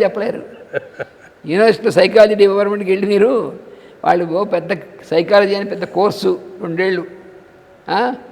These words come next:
స్లీప్ మీద ఎక్స్పెరిమెంట్స్. కానీ అంటే ఏమిటో అని అడిగాడు అనుకోండి మీరు, నిద్ర అంటే ఏమిటని అడిగాడు అనుకోండి, వాడు ఇంక ఇది కాకుండా మిగతా అని చెప్తాడు. సబ్‌కాన్షియస్, గుడ్డు, గూసు అని చెప్తాడు. అందుకని ప్రాక్టికల్గా ఇదేం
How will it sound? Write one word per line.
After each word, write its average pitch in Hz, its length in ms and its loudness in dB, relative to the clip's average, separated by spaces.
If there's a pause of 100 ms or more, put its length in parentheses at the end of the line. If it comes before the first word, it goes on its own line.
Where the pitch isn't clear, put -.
(120)
స్లీప్ 202 400 -2
మీద 208 120 4
ఎక్స్పెరిమెంట్స్. 190 680 -4 (580)
కానీ 226 480 0 (200)
అంటే 196 220 2 (100)
ఏమిటో 240 220 8
అని 226 100 4
అడిగాడు 214 280 0
అనుకోండి 190 300 -6
మీరు, - 160 -10 (380)
నిద్ర 185 240 2
అంటే 226 260 4
ఏమిటని 214 240 2
అడిగాడు 202 240 0
అనుకోండి, 170 440 -6 (500)
వాడు 180 140 0
ఇంక 190 180 -4
ఇది 254 140 -2
కాకుండా 220 360 4
మిగతా 208 260 2
అని 196 200 -4
చెప్తాడు. - 360 -10 (3500)
సబ్‌కాన్షియస్, 202 560 0
గుడ్డు, 196 380 -2
గూసు 190 300 -2
అని 190 200 0
చెప్తాడు. 220 280 -4
అందుకని 202 340 -4
ప్రాక్టికల్గా 202 500 0
ఇదేం 214 260 2